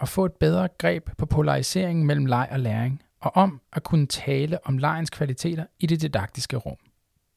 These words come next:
Og så fandt vi frem til, at legekvalitetsbegrebet har rod i begreber som legestemninger og legetyper,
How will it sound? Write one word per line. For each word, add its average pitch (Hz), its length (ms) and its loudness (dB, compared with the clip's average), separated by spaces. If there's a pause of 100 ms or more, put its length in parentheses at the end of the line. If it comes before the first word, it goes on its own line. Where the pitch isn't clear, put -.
(760)
Og - 80 -4
så 160 80 2
fandt 175 220 6
vi 156 40 0
frem 165 280 2
til, 156 220 2
at 127 120 0
legekvalitetsbegrebet 123 1120 -2
har 117 360 0
rod 175 340 4
i 151 60 -4
begreber 147 480 0
som 120 340 0
legestemninger 143 960 0
og 101 100 0
legetyper, 101 640 0